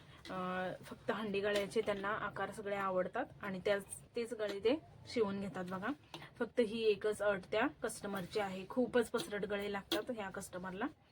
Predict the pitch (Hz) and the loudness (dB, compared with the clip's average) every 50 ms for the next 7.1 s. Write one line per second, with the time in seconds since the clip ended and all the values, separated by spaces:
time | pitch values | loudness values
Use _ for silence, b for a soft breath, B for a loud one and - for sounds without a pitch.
0 | b b b b b b b b - 226 214 196 190 - 220 190 208 202 196 208 | b b b b b b b b -6 -4 -4 -4 -4 -6 -8 -8 -8 -6 -6 -4
1 | 196 214 214 208 208 208 214 214 208 208 214 208 208 - 220 180 190 190 214 262 | 0 0 0 0 0 -2 -2 -4 -2 -2 -2 0 0 0 -2 0 0 2 2 2
2 | 294 - _ - - - - - _ _ _ _ _ _ _ _ _ _ - - | 0 -2 _ -20 -20 -20 -20 -20 _ _ _ _ _ _ _ _ _ _ -8 -4
3 | 196 196 202 196 185 151 160 202 208 208 208 208 202 - 226 196 190 175 190 190 | 0 2 2 2 2 2 6 6 8 8 8 6 4 4 2 2 4 2 2 2
4 | 196 196 196 196 196 196 208 185 - 190 190 - 220 214 220 208 196 202 196 190 | 2 2 2 2 4 4 4 4 2 -2 -2 -2 -2 -2 -2 -2 -2 -2 0 0
5 | 202 208 214 214 - 196 226 277 - - - 208 202 190 - - - - - 202 | 0 0 0 0 0 -2 -2 -2 -4 -4 -6 -6 -6 -6 -10 -12 -6 0 0 0
6 | 196 196 202 196 - - 214 196 190 190 190 220 220 208 190 185 185 190 190 202 | 0 0 -4 -4 -2 -2 -2 0 -2 -4 -2 0 0 0 0 0 0 0 0 0
7 | 254 | -2